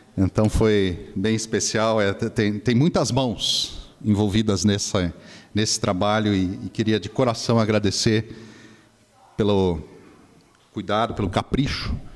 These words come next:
e pelo preparo, né, de todas as coisas com a mão de todo mundo. Eu quero anunciar aqui já que na próxima se-, próxima semana a gente vai ter um,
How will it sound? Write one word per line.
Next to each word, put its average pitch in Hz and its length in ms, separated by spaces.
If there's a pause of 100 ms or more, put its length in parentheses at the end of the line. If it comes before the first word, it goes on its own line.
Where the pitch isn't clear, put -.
(320)
e 98 60
pelo 107 180
preparo, 101 540
né, 98 160
de - 100
todas 92 260
as 98 160
coisas 95 600 (1040)
com 110 80
a 104 60
mão 104 220
de 92 120
todo 104 180
mundo. 82 260 (1000)
Eu 101 80
quero 131 160
anunciar 131 420
aqui 127 220
já 127 180
que 127 120
na 110 100
próxima 117 340
se-, 104 200
próxima 117 420
semana 113 460
a - 20
gente 113 240
vai 107 120
ter 117 180
um, 101 340